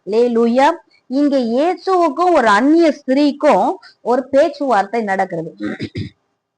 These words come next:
அந்த அம்மா அவங்க மகள் பிசாசு பிடியில இருக்கிறதுக்காக அதை விடுதலை ஆக்க வேண்டும் என்று சொல்லி இயேசு கிட்ட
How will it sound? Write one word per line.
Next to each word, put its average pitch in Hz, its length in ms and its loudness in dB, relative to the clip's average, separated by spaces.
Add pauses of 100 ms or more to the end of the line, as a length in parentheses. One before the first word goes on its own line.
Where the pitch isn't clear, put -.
(920)
அந்த 269 260 0
அம்மா 311 280 4
அவங்க 285 260 4
மகள் 262 560 2 (1500)
பிசாசு 311 580 -2
பிடியில 262 380 -2
இருக்கிறதுக்காக 240 1080 0 (320)
அதை - 240 2
விடுதலை 339 540 2
ஆக்க 247 340 0
வேண்டும் 247 340 -4
என்று 220 140 -6
சொல்லி 254 360 -4
இயேசு 302 480 -2
கிட்ட 226 520 2